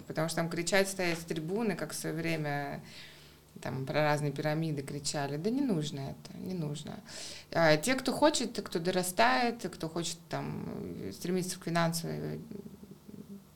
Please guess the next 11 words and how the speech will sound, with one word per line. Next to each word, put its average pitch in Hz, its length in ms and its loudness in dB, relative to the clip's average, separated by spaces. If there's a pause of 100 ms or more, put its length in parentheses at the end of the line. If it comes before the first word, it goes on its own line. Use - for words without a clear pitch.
(320)
как - 200 -12
сказать, 147 200 -6
безопасности, 180 840 0 (480)
к - 60 -14
финансовому 170 500 2
благополучию, 185 640 2
он 190 80 2
нас 185 180 2
всё 170 100 -6
равно 175 160 -4
найдёт. 165 300 -6